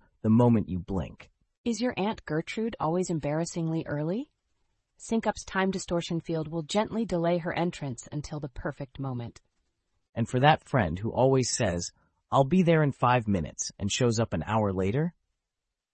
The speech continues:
Speaker 1: our flash lag sync bands have them covered. Simply set the desired arrival time, and the band takes care of the rest,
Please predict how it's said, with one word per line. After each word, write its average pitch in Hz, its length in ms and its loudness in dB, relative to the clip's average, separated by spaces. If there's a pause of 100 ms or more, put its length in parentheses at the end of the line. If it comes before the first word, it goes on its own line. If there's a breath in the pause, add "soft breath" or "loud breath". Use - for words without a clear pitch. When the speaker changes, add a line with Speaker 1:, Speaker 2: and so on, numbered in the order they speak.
(180)
Speaker 1:
our 117 180 4
flash 147 420 4
lag 143 240 2
sync - 320 -2
bands 76 320 -6
have 113 320 -2
them 98 160 0
covered. - 440 -6 (500)
Simply 170 340 2
set - 280 0
the 139 80 -2
desired 113 460 2
arrival 107 440 0
time, - 360 -12 (280)
and 120 120 2
the 120 60 4
band 135 300 2
takes 143 280 -4
care 113 220 -2
of 92 120 -4
the 98 80 -2
rest, - 440 -6